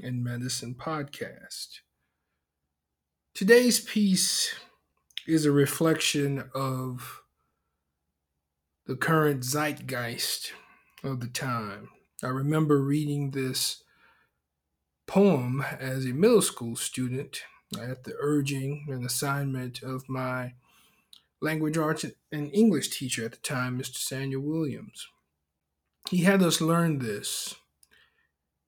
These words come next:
and had us memorize it. It's a beautiful poem that is reminiscent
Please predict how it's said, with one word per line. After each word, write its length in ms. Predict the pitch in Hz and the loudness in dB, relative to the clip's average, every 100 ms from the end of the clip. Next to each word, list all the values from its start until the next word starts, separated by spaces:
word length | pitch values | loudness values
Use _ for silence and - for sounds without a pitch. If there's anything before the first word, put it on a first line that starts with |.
| - | -10
and 80 | 135 | -4
had 220 | 147 139 | -2 -2
us 180 | 135 - | -4 -4
memorize 720 | 143 143 139 120 - - - | -2 -2 -2 -4 -6 -10 -12
it. 300 | - - - - _ _ _ | -14 -18 -20 -20 _ _ _
It's 160 | - - | -18 -12
a 60 | 131 | -4
beautiful 480 | 135 151 147 151 | 2 4 2 -2
poem 500 | 143 - 147 143 139 | -4 -2 0 2 0
that 220 | 139 135 131 | 0 -2 -2
is 180 | 131 | -2
reminiscent 1040 | 135 147 143 139 165 180 - 120 - - | 0 0 0 2 4 4 2 -2 -6 -10